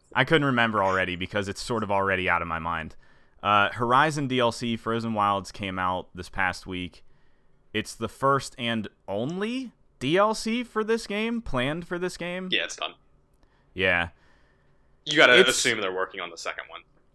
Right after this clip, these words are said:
Speaker 2: Or they're, they're probably pretty far along in the second one.
Speaker 1: Oh, the game.
Speaker 2: Yeah.
Speaker 1: You mean the game.
Speaker 2: Yeah.
Speaker 1: Yeah, you're right. Well, far along. I mean, it just came out this year. I don't know how far along they are, but I know what you mean.
Speaker 2: Yeah, thanks.
Speaker 1: Anyway, uh, so this D L C came out.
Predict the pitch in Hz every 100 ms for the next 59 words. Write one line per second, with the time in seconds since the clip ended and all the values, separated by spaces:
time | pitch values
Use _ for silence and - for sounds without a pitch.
0 | - 123 131 131 147 147 123 110 110 95
1 | 92 85 90 87 80 - - - 87 _
2 | _ _ 151 147 123 120 110 107 85 87
3 | 101 107 98 87 90 90 78 113 113 104
4 | 98 82 80 - - - _ - - 180
5 | 156 208 - - 185 170 135 143 135 120
6 | 120 117 110 123 - 113 107 98 98 104
7 | 90 90 101 104 101 101 101 - 98 92
8 | 90 87 82 78 85 90 - 98 - _
9 | - - - _ _ _ _ _ _ _
10 | _ 127 127 113 87 85 76 80 - -
11 | - - 127 127 98 85 85 - _ -
12 | - 113 107 101 92 - _ _ _ -
13 | 160 151 185 - 190 160 156 135 131 127
14 | 123 117 117 -